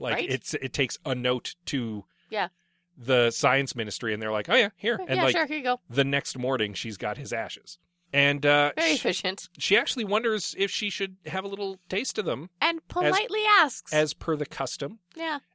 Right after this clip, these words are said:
Speaker 1: And, uh, both the memory fragment of young Yaskander and old Yaskander chime in with,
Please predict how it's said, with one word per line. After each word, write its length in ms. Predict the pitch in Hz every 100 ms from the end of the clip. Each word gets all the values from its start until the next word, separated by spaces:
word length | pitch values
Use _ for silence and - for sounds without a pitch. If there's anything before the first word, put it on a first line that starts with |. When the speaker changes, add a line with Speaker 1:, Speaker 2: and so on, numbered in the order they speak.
| _
Speaker 1:
And, 320 | 143 143 143
uh, 340 | 147 147 139 139
both 480 | 127 - 160 170 -
the 440 | 151 143 131 120 _ _ -
memory 360 | 139 165 170 156
fragment 540 | - 143 139 131 123
of 380 | - 120 107 - _ _
young 340 | 123 135 165
Yaskander 720 | 156 120 - 107 87 87 113 -
and 320 | 131 135 143 -
old 240 | 135 151
Yaskander 640 | 127 - - 104 101 107 107
chime 380 | - 123 117
in 200 | 123 120 110
with, 280 | 110 -